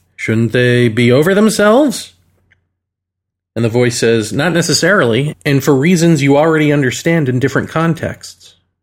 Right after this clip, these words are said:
Working out one's fears and personal issues creates a strong self, a deep self, one that may travel into death. This is not the annihilation of self, but the reformation of self.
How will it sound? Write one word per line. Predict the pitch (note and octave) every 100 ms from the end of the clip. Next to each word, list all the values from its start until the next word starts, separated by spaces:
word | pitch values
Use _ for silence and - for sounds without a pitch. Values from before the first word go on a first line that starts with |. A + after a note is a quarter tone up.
| _ _ _
Working | A#2 C3+ C3+ C3
out | C3 B2
one's | B2 A#2
fears | - G3 E3 C3 C#3+
and | A#2 G#2+
personal | F#3 A3 A#2+ A2
issues | G2+ A#2 A#2+ - _ _ _
creates | - E3 E3+
a | E3+
strong | - E3 D3 A#2+
self, | F3 C3 G2+ -
a |
deep | A2 E3+ G3+
self, | - G2+ - - B2+
one | D3+
that | C3
may | B2+
travel | - - E3 E3 B2
into | B2+ B2 A#2
death. | B2 A2+ - - _ _ _ _ _ _ _ _ -
This | D3+
is | A2+
not | B2+ B2+ C#3+
the | D3+
annihilation | C3 B2 A#2+ A#2 A2+ A#2
of | G#2
self, | - B2+ G2 - -
but | B2
the | A2+
reformation | C3 B2+ A2+ C3+ E3+ G#2
of | G2+
self. | - - - -